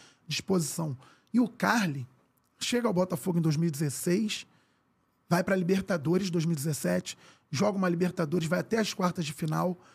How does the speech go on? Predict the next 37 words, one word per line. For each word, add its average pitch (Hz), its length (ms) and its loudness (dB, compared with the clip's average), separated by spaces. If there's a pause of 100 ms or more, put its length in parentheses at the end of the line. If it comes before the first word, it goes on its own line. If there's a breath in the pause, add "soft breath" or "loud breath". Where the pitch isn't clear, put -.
(240 soft breath)
Em 196 60 4
dois 202 200 4
mil 208 120 -2
e 214 40 -4
dezoito, 170 640 0 (260 soft breath)
Botafogo 170 880 -2 (300 loud breath)
tendo 202 180 0
ganhar 185 340 2
um 190 60 0
título, 185 360 -2
nem 226 120 2
que 247 60 -4
fosse 208 280 -2
estadual, 175 480 0
ele 170 100 0
faz 208 260 -2
o 165 40 -4
gol 190 140 0
no 208 60 -2
final 190 260 -2
contra 190 220 -4
o - 20 -4
Vasco, 196 380 -2 (380 loud breath)
e 208 80 4
aí 202 100 4
a 220 60 2
torcida 233 360 -2
ficou - 220 -4
tranquila, 214 460 0
porque - 160 -4
era 208 80 2
o 98 40 0
Gatito 208 440 -4
que - 60 -12
tava 185 200 2
no 185 80 0
gol, 175 260 0